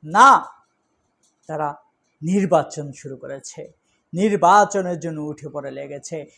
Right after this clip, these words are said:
নির্বাচন হলে দেশ ঠিক হয়ে যাবে, নির্বাচন হলে সব ঠিক হয়ে যাবে, নির্বাচন হলে গণতন্ত্র এসে যাবে, নির্বাচন হলে একদম সব কিছু ঠিক হয়ে যাবে। তাহলে এই নির্বাচন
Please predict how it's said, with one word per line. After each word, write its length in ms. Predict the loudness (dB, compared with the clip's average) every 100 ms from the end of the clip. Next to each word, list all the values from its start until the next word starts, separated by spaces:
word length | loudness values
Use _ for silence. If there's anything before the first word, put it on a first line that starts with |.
| _
নির্বাচন 640 | 0 2 4 4 2 -4 -4
হলে 240 | -4 -4
দেশ 280 | -4 -8 -8
ঠিক 200 | -10 -4
হয়ে 180 | -2 0
যাবে, 400 | -2 -2 -4 -8 _ _
নির্বাচন 580 | -4 -2 2 0 0 -6
হলে 240 | -6 -6 -6
সব 220 | -4 -4 -6
ঠিক 220 | -12 -4
হয়ে 200 | -4 -2
যাবে, 360 | -2 -2 -2 -2 -8 _
নির্বাচন 560 | -6 0 2 2 0 0
হলে 220 | 0 0
গণতন্ত্র 540 | 0 -4 -6 -8 -6
এসে 300 | -8 -8 -6
যাবে, 320 | -2 2 4 2 0 -8
নির্বাচন 580 | 0 2 6 4 4 -4
হলে 240 | -2 -2 2
একদম 680 | 2 2 0 0 0 0 -6
সব 400 | 4 4 6 2 -4
কিছু 220 | -10 -10
ঠিক 220 | -10 -8
হয়ে 260 | -6 -6 -6
যাবে। 260 | -8 -10 -14 _ _ _ _ _ _ _ _ _ _
তাহলে 500 | -4 -4 0 2 4
এই 160 | 2
নির্বাচন 1080 | 2 2 4 6 6 6 8 8 6 2 -8